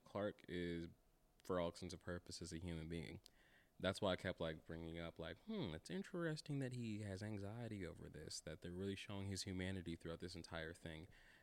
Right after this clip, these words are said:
And I'm pretty sure he was trying to make that connection even when he was talking about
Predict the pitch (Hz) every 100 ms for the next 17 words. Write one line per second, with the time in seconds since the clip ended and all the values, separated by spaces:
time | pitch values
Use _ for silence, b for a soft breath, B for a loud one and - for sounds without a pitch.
0 | - 120 156 135 101 90 101 143 170 -
1 | 135 113 107 - 101 90 87 - 87 -
2 | 87 85 - 87 87 98 110 95 92 87
3 | 85 85 82 85 85 78